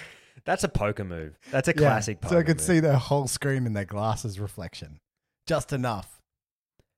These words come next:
Speaker 1: Do you
Speaker 2: Gang,
Speaker 1: feel like,
Speaker 2: gang.
Speaker 1: do you feel like the old, there's, like, just a bunch of old school games that everybody had?
Speaker 2: Yeah, Mouse Trap. Remember that?
Speaker 1: Is that even a game, or it's just, like, a way to, like,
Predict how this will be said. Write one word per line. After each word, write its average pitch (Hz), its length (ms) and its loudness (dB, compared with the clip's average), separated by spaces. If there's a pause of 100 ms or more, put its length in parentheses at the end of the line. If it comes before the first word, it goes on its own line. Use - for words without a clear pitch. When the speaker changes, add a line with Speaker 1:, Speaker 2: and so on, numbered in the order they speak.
(420)
Speaker 1:
Do 147 80 2
you 143 40 2
Speaker 2:
Gang, - 60 0
Speaker 1:
feel 202 100 6
like, 233 80 4
Speaker 2:
gang. 98 180 -4 (180)
Speaker 1:
do 151 60 -2
you 143 40 -2
feel 196 120 0
like 220 80 2
the 220 120 -2
old, 107 340 2
there's, 117 240 2
like, 110 180 0
just - 180 -4
a 165 40 0
bunch 113 300 0
of 104 120 -2
old 92 220 0
school 95 220 -4
games 82 380 -6
that 82 100 -6
everybody 78 320 -8
had? 71 320 -12 (320)
Speaker 2:
Yeah, 85 240 -4
Mouse 92 580 -6 (100)
Trap. 123 280 -8 (380)
Remember 127 180 -6
that? 120 360 -6
Speaker 1:
Is 131 80 -4
that 196 80 2
even 254 200 -2
a 160 40 2
game, 92 280 0
or 104 40 2
it's 104 100 -2
just, - 200 -4
like, 107 180 -4
a 101 60 -4
way 80 260 -6
to, 82 100 -4
like, 78 160 -6